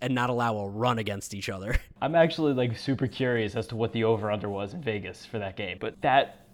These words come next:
Speaker 2: awful game on Friday carried us into two pretty not great games on Saturday.
Speaker 1: Yeah, I mean, game two was, like, fake good because the Mets won.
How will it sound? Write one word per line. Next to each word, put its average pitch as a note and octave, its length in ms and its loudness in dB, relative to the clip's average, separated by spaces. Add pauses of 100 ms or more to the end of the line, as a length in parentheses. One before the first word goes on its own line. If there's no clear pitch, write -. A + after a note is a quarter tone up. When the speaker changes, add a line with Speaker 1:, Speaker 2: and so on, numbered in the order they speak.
Speaker 2:
awful A#2+ 340 0
game A2+ 400 2 (160)
on G#2+ 160 -2
Friday A#2+ 680 4
carried A#2 340 2
us A2+ 140 -2
into A2 160 -4
two E3 320 0
pretty B2 380 -2
not A#2 360 0
great A2+ 220 -2
games A#2 260 -4
on D3+ 80 -2
Saturday. F#3 320 2
Speaker 1:
Yeah, E3+ 240 6
I D3+ 80 -2
mean, F#3+ 320 4 (180)
game A#3 240 6
two G3+ 500 0
was, D3 380 4
like, D3 200 0
fake - 540 -2 (100)
good C3+ 420 0 (160)
because B2+ 280 2
the A#2+ 60 -2
Mets A#2+ 240 -2
won. B2 380 0